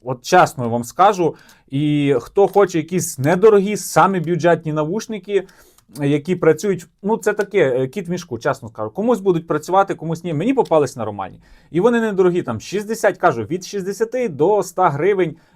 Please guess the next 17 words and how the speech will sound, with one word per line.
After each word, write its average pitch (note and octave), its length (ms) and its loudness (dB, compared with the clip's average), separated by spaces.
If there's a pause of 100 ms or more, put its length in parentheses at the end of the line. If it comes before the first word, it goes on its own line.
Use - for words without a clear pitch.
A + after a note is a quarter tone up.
на C#3 100 2
AliExpress. F3+ 600 0
Ось D3+ 140 -6
такі E3+ 220 -6
замовляєте. E3+ 580 -2
Я, D#3 240 0
я D#3 160 0
залишу E3 360 -2
вам C#3+ 120 -4
посилання C#3+ 480 -4
на C3+ 100 -2
декілька D3 360 -6
варіантів, D#3 480 -6
там, B2+ 160 -10
до A#2+ 60 -8
ста A#2+ 180 -10
гривень A#2+ 340 -4